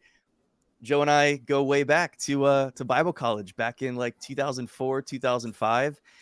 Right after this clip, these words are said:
And so, um, yeah, and there's plenty more that I could have said. I'm sure we'll get into, we'll get into as much as we can, as much as we have time for. But Joe, really appreciate you, brother. I've been looking forward to this conversation. So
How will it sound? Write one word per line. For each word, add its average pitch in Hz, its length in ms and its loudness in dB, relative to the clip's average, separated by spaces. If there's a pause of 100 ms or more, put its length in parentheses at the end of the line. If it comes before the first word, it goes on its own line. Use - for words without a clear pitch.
(280)
And 113 200 -4
so, 120 400 4
um, 107 480 2
yeah, 131 200 6
and 123 80 4
there's 120 360 -4
plenty 131 200 0
more 117 200 2
that 107 100 0
I 104 80 -2
could 104 160 -6
have 98 60 -6
said. 113 320 2
I'm 104 80 -6
sure 107 180 -6
we'll 104 100 -6
get 107 200 -6
into, 104 360 -8
we'll 104 120 -6
get 110 120 -4
into 110 200 -8
as 104 80 -10
much 110 180 -8
as 98 100 -16
we 101 80 -14
can, 110 220 -10
as 101 80 -12
much 107 140 -14
as - 40 -18
we 110 120 -8
have 95 80 -10
time 117 260 -8
for. 120 320 -2 (460)
But 131 360 0
Joe, 160 260 4
really 143 280 0
appreciate 135 460 -4
you, 117 60 -12
brother. 123 280 0
I've 117 60 -2
been 120 120 -4
looking 120 200 -8
forward 120 200 -6
to 113 60 -8
this 107 140 -10
conversation. 107 760 -8
So 95 340 -6